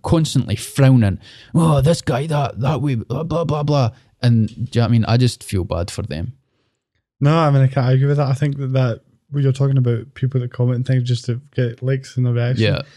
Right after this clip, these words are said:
Speaker 2: it's very, it's, it's something that's quite common in Scotland, I feel like,
Speaker 1: Mm.
Speaker 2: especially
Speaker 1: Yeah.
Speaker 2: 'cause, 'cause it's all about <clears throat> the kinda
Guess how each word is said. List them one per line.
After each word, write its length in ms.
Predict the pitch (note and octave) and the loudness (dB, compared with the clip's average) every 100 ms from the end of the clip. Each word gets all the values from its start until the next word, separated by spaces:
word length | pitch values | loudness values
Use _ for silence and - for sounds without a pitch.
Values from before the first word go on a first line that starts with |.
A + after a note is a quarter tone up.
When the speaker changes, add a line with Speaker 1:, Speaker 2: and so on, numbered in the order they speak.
| _ - | _ -4
Speaker 2:
it's 160 | C3+ | -2
very, 220 | D3+ E3 D#3 | 0 0 -2
it's, 360 | - G#2+ C3+ - | -6 -14 -14 -14
it's 280 | - - - | -18 -18 -8
something 340 | F3 E3+ E3 | -4 -2 -2
that's 140 | C#3+ | -4
quite 220 | - D#3+ - | -6 -10 -4
common 260 | D3+ D#3+ | -2 -2
in 60 | F3 | -4
Scotland, 340 | - E3 E3+ | -6 -6 -4
I 60 | D#3+ | -4
feel 180 | E3 E3 | -4 -2
like, 120 | D#3+ | 2
Speaker 1:
Mm. 80 | B2 | 4
Speaker 2:
especially 520 | B2+ A2 G#2 D3 C3+ - _ - | 4 4 2 0 -2 -4 _ -2
Speaker 1:
Yeah. 160 | G#2+ - - | -2 -2 -4
Speaker 2:
'cause, 200 | D#3+ F#3+ C#3+ | -4 -2 -2
'cause 120 | D3+ | -2
it's 120 | C#3+ | 0
all 180 | D#3 D#3 | 2 4
about 240 | D3 D3+ D3 | 4 2 0
<clears throat> 40 | - | 2
the 460 | F#3 D#3+ C#3 C3 | 4 6 6 4
kinda 400 | D3+ C#3+ C3 C3 | 2 2 2 0